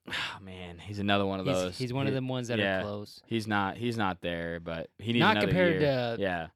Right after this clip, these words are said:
Speaker 2: Chaos and
Speaker 1: Yeah.
Speaker 2: Tall Time
Speaker 1: He's
Speaker 2: Nine.
Speaker 1: not. He's not there, but, uh, he's, he's one to, to look out for. Um, we got the
Speaker 2: What if we just called him T T?
Speaker 1: T T?
Speaker 2: Yeah, Tall Time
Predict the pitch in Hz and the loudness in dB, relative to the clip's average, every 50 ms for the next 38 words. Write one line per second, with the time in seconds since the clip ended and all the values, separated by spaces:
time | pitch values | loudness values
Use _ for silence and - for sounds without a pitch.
0 | _ - - 151 147 139 135 123 120 120 107 - - 120 110 104 101 104 101 101 | _ -6 -2 0 2 2 2 2 0 0 -2 -4 -4 -4 -4 -4 -4 -8 -8 -8
1 | 98 90 87 87 85 127 120 110 - 104 101 95 95 113 113 110 113 110 104 101 | -4 -4 -2 0 0 0 0 0 -2 -6 -10 -8 -4 -2 -2 0 2 4 4 4
2 | 98 - 98 110 107 107 95 92 - 95 92 92 92 90 90 87 85 87 85 82 | 4 2 -2 -4 -2 -2 -2 -2 -2 -2 0 0 0 -2 -2 -2 -4 -2 -4 -4
3 | 82 85 87 - - 123 123 117 - - - 110 120 123 117 117 120 117 117 107 | -6 -8 -8 -6 -4 -4 -4 -4 -6 -10 -8 -8 -6 -6 -4 -2 0 0 0 2
4 | 104 98 98 92 82 - 101 101 101 101 95 - 98 98 92 - - - 98 95 | 0 0 0 0 -2 -4 -4 -2 0 0 0 0 0 0 -2 -2 -4 -4 -2 0
5 | 95 92 92 92 _ _ _ _ _ _ _ _ _ _ _ _ - 101 95 92 | 0 0 -2 -4 _ _ _ _ _ _ _ _ _ _ _ _ -8 -4 -4 -2
6 | 90 90 90 87 92 95 95 - 101 101 101 - _ - 107 101 95 95 95 95 | -2 -2 -4 -4 -4 0 4 6 6 6 6 2 _ -6 -4 -2 0 0 0 2
7 | 95 143 180 202 185 208 170 143 - - 139 135 120 123 117 110 - - 135 127 | 2 4 4 4 4 2 2 2 0 0 2 2 2 0 -2 -4 -4 -6 -6 -6
8 | - - - - 98 - _ _ _ _ - - 113 107 104 - 107 113 120 117 | -6 -8 -14 -16 -16 -20 _ _ _ _ -12 -8 -6 -6 -4 -4 -4 -4 -4 -6
9 | - _ - 107 98 87 87 - - 120 117 113 - 117 110 101 92 92 98 | -10 _ -8 -8 -8 -8 -10 -8 -6 -4 -4 -4 -4 -6 -8 -8 -8 -12 -14